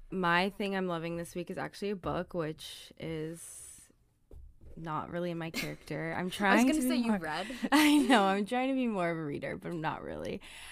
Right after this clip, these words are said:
Speaker 1: Um, but it's this book about Laurel Canyon, and it's called The Inside Story of Rock and Roll's Legendary Neighborhood. And if you wanna know one thing about me, is that I'm obsessed with L A and Laurel Canyon. So this book is just, like, talks about, like, Joni Mitchell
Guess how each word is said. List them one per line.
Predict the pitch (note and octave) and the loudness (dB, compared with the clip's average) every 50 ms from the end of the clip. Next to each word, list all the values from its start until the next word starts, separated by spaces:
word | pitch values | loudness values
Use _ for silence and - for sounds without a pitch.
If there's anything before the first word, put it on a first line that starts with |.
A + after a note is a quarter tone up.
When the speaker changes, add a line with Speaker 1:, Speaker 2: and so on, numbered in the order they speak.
| - - - - - | -16 -16 -10 -2 2
Speaker 1:
Um, | - A3+ A3+ G#3+ G3+ G3 F#3 E3+ C#3 - | 4 6 8 6 6 4 2 -2 -2 -2
but | G3 G#3+ | 0 2
it's | G#3 G#3+ G#3 - | 2 2 0 0
this | A#3+ A3 - | -2 -2 0
book | - F#3+ G3 G3+ - - | 2 2 2 4 2 0
about | - A#3 B3+ C4+ B3 - | 0 4 6 6 6 6
Laurel | G3 F#3+ F#3+ F#3+ G3 G3 | 6 6 6 6 6 4
Canyon, | G3 - - F#3 E3 E3 E3 F3+ F#3+ G3 | 2 0 -2 0 0 2 2 2 2 4
and | F#3+ F#3 F3+ | 2 2 2
it's | F3 - - - - | 0 -2 -6 -12 -12
called | - - F#3 F3 F3 F3 | -8 -2 0 0 2 2
The | E3+ - - | 0 -2 -2
Inside | E3+ F3 - G3 F3+ F3 | -2 -2 0 0 0 0
Story | - - F3+ E3+ E3+ E3+ | 0 0 0 2 4 2
of | E3+ D#3+ | 2 2
Rock | E3 D#3+ D#3+ E3+ - | 2 0 0 0 -2
and | - E3+ | -4 -4
Roll's | E3 D#3+ D#3+ E3 D#3+ | -2 -2 -2 -2 -2
Legendary | E3 D#3 D#3+ D#3 E3 D#3+ F3 E3 D#3+ E3 | -4 -4 -4 -6 -6 -6 -4 -4 -2 -2
Neighborhood. | D#3+ D3+ D3 D3+ F3 F3+ F3+ G#3 G#3 G#3+ A3+ - - | -2 -2 -2 -2 -2 -2 -2 0 0 0 0 -2 -2
And | - E3 E3 D#3+ D#3+ D#3 D3 D#3 D#3 - - | -2 -2 0 0 0 0 -2 -4 -6 -10 -12
if | - - - | -16 -12 -8
you | F3+ F#3 | -6 -4
wanna | G3 G3+ G#3 | -4 -2 -2
know | G#3 G3+ | -2 -2
one | G3+ G3+ G3+ | -2 -4 -4
thing | - G3 F#3 | -4 -4 -4
about | F3+ E3+ D#3 D3 | -2 -2 -2 -2
me, | D3+ C#3+ D3+ | -2 -2 -4
is | D#3+ E3 | -4 -4
that | - D#3 D3+ | -4 -4 -4
I'm | D#3 D3+ | -4 -6
obsessed | D#3 D#3 - G3 F#3+ - | -6 -6 -6 -6 -6 -6
with | - - | -6 -6
L | - D3+ D3 C3+ | -6 -4 -4 -4
A | A#2+ - D3+ D#3 F3+ - | -4 -4 -4 -4 -4 -6
and | - E3 E3 D#3+ | -6 -6 -6 -6
Laurel | D#3+ D3 D3 D3 D3+ | -6 -4 -6 -6 -6
Canyon. | - - F3 D#3+ D3+ D#3 E3 F3+ F#3 G3+ G#3+ A3+ A#3 - - - - - - - - - - - | -8 -8 -8 -6 -6 -4 -4 -4 -4 -4 -4 -4 -6 -8 -16 -20 -20 -20 -20 -20 -20 -20 -18 -10
So | - - G#3+ | -6 -2 -2
this | G3 G3+ - | 0 -2 -2
book | - - A3+ B3+ - | 0 0 0 2 2
is | F4 D#4+ D4 | 2 2 2
just, | D4 D#4 D4+ - D#4 | 0 -2 0 0 2
like, | D4+ C#4+ C#4 B3 - - | 2 2 2 0 -4 -12
talks | - - G#3 F3 C#4 C#4+ - - | -4 2 2 2 2 2 0 0
about, | G#3 G3+ F#3+ F#3 F#3 F3+ E3+ D3 - | 2 4 4 6 6 4 4 2 0
like, | - F3+ E3+ - - | -4 -6 -6 -6 -4
Joni | - G3+ F#3 F#3 F#3+ F#3 | -2 0 2 2 2 2
Mitchell | F#3+ F#3+ F3+ F#3 - - - F#3+ F3 F3 F3 E3+ E3+ E3+ E3+ E3 F3 - | 2 2 0 -2 -2 -2 0 2 4 4 4 4 2 2 2 0 0 -2